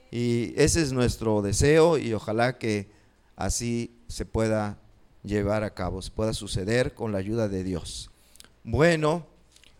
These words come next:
vamos a empezar este, ah,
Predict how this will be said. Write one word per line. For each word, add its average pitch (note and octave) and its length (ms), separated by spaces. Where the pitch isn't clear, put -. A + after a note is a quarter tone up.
vamos F3+ 320
a C#3 480
empezar C3 580
este, D3 400
ah, A2 260